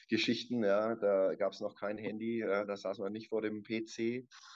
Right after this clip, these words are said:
Und, äh, da war man am Fußballplatz, ne, oder auf dem Tennisplatz. Und deswegen hab ich die meiste Zeit genau dort verbracht, ja. Tennis und Fußball, hatte schon ein gewisses Talent, glaub ich, ähm, war, ähm, im Fußball eigentlich eher am Anfang zu Hause, weil Tennis ja später dazu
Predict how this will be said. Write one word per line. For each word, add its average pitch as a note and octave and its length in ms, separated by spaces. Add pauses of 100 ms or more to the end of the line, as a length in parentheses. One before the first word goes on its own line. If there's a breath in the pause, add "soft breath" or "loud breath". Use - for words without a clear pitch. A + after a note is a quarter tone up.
(240 loud breath)
Und, G2 420
äh, F#2+ 240
da F#2 160
war F2 140
man G2+ 100
am G#2+ 140
Fußballplatz, A2 560
ne, A2 100
oder G2+ 160
auf G2 60
dem A2 100
Tennisplatz. A2+ 600 (100)
Und F#2+ 140
deswegen G#2 200
hab G2+ 60
ich G2 60
die G#2+ 80
meiste F#2+ 360
Zeit A2 380
genau F#2 240
dort G2+ 240
verbracht, - 580
ja. G2 220 (480 loud breath)
Tennis - 220
und G2 80
Fußball, A#2+ 580 (600)
hatte F#2+ 160
schon G#2+ 200
ein A2 40
gewisses G#2+ 300
Talent, G#2 360
glaub A2 220
ich, A2+ 240
ähm, F#2+ 680
war, F2+ 380 (120)
ähm, F#2 400
im - 80
Fußball A#2+ 460
eigentlich G2+ 460
eher G#2+ 400
am F#2 100
Anfang A2 300
zu G2+ 100
Hause, G2+ 240
weil - 140
Tennis G#2 240
ja G2 80
später G2+ 320
dazu - 260